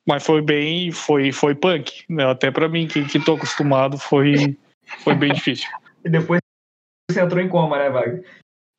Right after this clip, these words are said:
Speaker 1: É, mais ou menos. Eu dur-, dormi vinte e quatro horas depois disso. <laughs> O cérebro, o cérebro tinha fritado.
Speaker 2: Gente, que doideira. E falando, é, sobre o seu livro, né? É, tá com cheirinho de assado, né? Quer dizer, acabou de sair, não foi isso?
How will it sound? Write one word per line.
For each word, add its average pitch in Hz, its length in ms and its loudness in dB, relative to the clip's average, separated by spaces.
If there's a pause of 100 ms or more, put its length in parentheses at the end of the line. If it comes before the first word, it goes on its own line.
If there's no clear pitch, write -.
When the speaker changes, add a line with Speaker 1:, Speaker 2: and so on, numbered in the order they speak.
(140)
Speaker 1:
É, 240 160 4
mais 214 180 4
ou 240 60 -2
menos. 208 200 2
Eu 180 280 2
dur-, 190 240 2
dormi 196 320 4
vinte 214 180 2
e - 40 -6
quatro 226 260 2
horas 170 220 4
depois 165 280 -2
disso. - 260 -10 (100)
<laughs> - 680 0
O 190 60 4
cérebro, - 400 4
o - 420 -4
cérebro 196 340 2
tinha 208 160 2
fritado. 180 540 0 (720)
Speaker 2:
Gente, 175 320 2
que 185 80 2
doideira. 175 360 2
E 170 60 4
falando, 190 580 0
é, 131 480 4
sobre 147 260 -4
o 160 40 -2
seu 160 160 0
livro, 170 380 0
né? 151 380 -4 (300)
É, 123 540 2
tá 143 180 -2
com 175 100 -4
cheirinho 165 380 0
de 247 60 2
assado, 196 460 2
né? 165 200 2
Quer 160 80 0
dizer, 135 120 0
acabou 139 300 0
de 190 80 0
sair, 196 320 2
não 170 80 0
foi 165 240 2
isso? - 220 -8